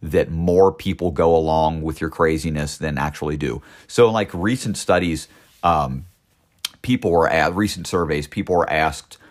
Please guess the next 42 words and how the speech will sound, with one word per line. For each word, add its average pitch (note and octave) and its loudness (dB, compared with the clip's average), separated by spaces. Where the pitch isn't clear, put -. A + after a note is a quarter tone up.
for F2+ -2
example, E2+ 0
um, C#2+ 0
how G2 2
much G2 2
of F2 -4
the D2 -4
population D2+ 0
do D2+ -4
they D#2 0
believe D2 -4
is C#2+ -8
L C#2 0
G D2 -6
B C#2+ -4
T? B1+ -6
And D#2+ -2
people F#3+ 0
were F#3 6
given F2 -2
crazy F#2+ 2
numbers, C#2+ -2
like D2+ -6
thirty G2 4
percent, F#2 0
fifty A#2+ 2
percent G2+ 2
of F2+ -2
the D#2 0
population, F2+ 0
like, E2 0
one F2+ 2
out F2+ 0
of D#2 -4
every F2+ -2
two G2+ -4
people G2+ 0
is F2 -4
L F2+ 2
G F#2 -4
B E2 -4
T. F2 -4